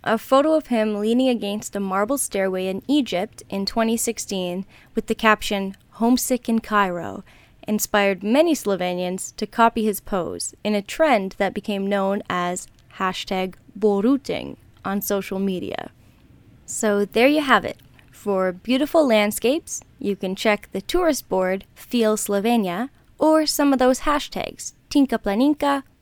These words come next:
Kampa Danes. For food, Gourmet Slovenia. And entertainment, follow the world's funniest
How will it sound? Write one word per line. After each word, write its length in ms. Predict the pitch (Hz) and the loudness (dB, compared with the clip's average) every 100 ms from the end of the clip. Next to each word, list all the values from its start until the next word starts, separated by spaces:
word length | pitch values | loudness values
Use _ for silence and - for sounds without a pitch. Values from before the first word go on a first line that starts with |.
| _ - | _ 4
Kampa 420 | 247 240 226 196 | 4 6 4 2
Danes. 600 | 175 85 - - - - _ _ _ _ _ _ - | -2 -4 -10 -14 -18 -20 _ _ _ _ _ _ -6
For 160 | 190 | -4
food, 540 | - 370 381 269 302 - - _ _ _ | -2 4 4 4 0 -4 -20 _ _ _
Gourmet 420 | - 269 285 269 269 | 4 6 6 6 2
Slovenia. 720 | - 254 208 180 73 50 - _ _ _ _ | 0 0 0 -2 -6 -10 -14 _ _ _ _
And 400 | 330 320 233 262 - _ | 4 6 6 2 -6 _
entertainment, 680 | 208 214 208 294 330 254 262 - _ | -2 0 0 2 4 4 2 -2 _
follow 340 | - 214 214 208 | 0 4 6 4
the 100 | 196 | 2
world's 460 | 220 262 294 254 | 4 4 4 0
funniest 720 | - - 330 285 214 233 - | -10 2 6 6 4 -2 -6